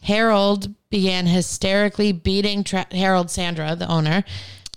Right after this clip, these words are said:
began hysterically beating Travis over the head with a shovel, but the chimp wouldn't stop.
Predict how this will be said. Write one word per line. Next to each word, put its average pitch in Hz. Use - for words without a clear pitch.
began 202
hysterically 214
beating 202
Travis 180
over 180
the 175
head 170
with 175
a 196
shovel, 165
but 208
the 196
chimp 190
wouldn't 185
stop. -